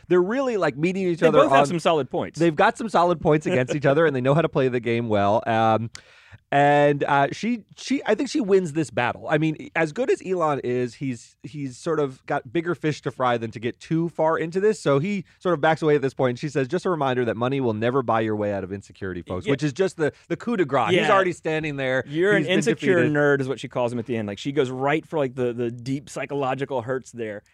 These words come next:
Speaker 1: And I
Speaker 2: And
Speaker 1: call it like I see it. I'm no big A O C fan. I don't think her policies are, are good
Speaker 2: Yeah.
Speaker 1: for the country. So just to be, you know, full disclosure, but I call it like I see it. And in this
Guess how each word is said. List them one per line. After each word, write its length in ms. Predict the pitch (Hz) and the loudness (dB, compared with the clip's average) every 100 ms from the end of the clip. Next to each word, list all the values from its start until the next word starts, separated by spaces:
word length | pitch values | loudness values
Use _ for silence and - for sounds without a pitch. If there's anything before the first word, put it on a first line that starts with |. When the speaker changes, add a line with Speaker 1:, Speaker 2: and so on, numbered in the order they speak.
| _ _ | _ _
Speaker 1:
And 120 | 220 | 2
I 80 | 285 | 4
Speaker 2:
And 80 | 262 | 4
Speaker 1:
call 140 | 285 294 | 6 6
it 40 | |
like 140 | 233 | 4
I 60 | 185 | 2
see 100 | 160 | 2
it. 60 | - | 2
I'm 140 | 240 | 2
no 140 | 277 214 | 2 2
big 240 | 170 156 | 2 0
A 140 | 131 | 0
O 60 | 127 | 0
C 120 | 107 | -2
fan. 240 | 110 107 90 | -6 -6 -4
I 120 | 131 | -4
don't 120 | 160 | -2
think 140 | 147 135 | -4 -6
her 100 | 127 | -2
policies 480 | 127 117 113 110 | 0 0 0 -4
are, 160 | 104 101 | -2 -2
are 140 | 104 104 | -2 -2
good 200 | 95 139 | 2 2
Speaker 2:
Yeah. 120 | 92 | 2
Speaker 1:
for 80 | 127 | -2
the 120 | 110 | 0
country. 300 | 127 104 98 | -2 -2 -6
So 160 | 113 | -4
just 220 | 104 139 - | -4 -4 -2
to 120 | 120 | -4
be, 220 | 101 127 | -2 -6
you 160 | 101 139 | -4 -2
know, 100 | 123 | -2
full 200 | - 190 | 2 2
disclosure, 520 | 143 - 143 127 113 | 2 2 4 4 2
but 160 | 107 123 | 2 -2
I 60 | |
call 180 | 117 190 | 2 2
it 80 | 170 | 2
like 140 | 117 | 0
I 80 | 104 | -4
see 240 | 101 127 107 | -4 -2 -2
it. 120 | 95 | -2
And 180 | 101 101 | -4 -4
in 160 | 101 | -4
this 280 | 107 160 - | 2 2 0